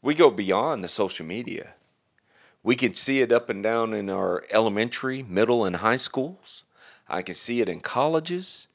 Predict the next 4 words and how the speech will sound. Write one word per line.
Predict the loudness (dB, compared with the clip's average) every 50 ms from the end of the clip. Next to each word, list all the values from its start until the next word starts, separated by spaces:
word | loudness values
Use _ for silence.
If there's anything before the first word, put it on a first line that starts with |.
| _ _ _ _ _ _ _ _ _ -12 -8
in | -8 -6 -4 2
workplaces. | 4 4 4 4 2 -12 -12 -2 -2 -2 0 -2 -4 -6 -6 -6 -6 -6 -10 -18 -20 _ _ _ _ _ _ _ _ _ _ _ _ _ -2
It's | -2 -2 0 2 2
even, | 2 4 4 2 2 2 0 -6